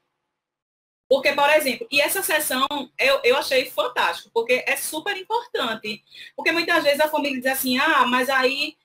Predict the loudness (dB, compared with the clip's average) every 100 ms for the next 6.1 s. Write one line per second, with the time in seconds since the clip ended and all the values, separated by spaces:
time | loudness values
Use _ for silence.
0 | _ 2 4 4 2 2 2 2 2 0
1 | 2 0 -2 -6 -12 _ _ -2 0 0
2 | 0 0 2 4 2 -2 _ _ _ _
3 | _ _ _ -2 0 0 0 -2 -2 -2
4 | 0 0 2 0 -2 -4 -4 -2 0 0
5 | -2 -4 -2 -2 0 0 0 -2 -8 -14